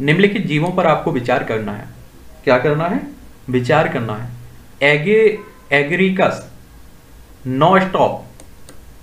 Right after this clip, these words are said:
स्पाइरोगाइरा, उपयुक्त में से कौन उर्वरक के रूप में प्रयुक्त होते हैं?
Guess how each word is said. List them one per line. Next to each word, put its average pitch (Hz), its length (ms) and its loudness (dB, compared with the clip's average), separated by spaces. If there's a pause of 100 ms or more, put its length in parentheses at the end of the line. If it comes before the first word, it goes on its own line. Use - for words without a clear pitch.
(120)
स्पाइरोगाइरा, 151 1400 2 (580)
उपयुक्त 185 380 2
में 196 100 0
से 202 100 2
कौन 185 260 2
उर्वरक 156 580 2
के 190 80 4
रूप 185 200 2
में 196 280 -4 (260)
प्रयुक्त 180 360 0
होते 143 260 0
हैं? - 300 -8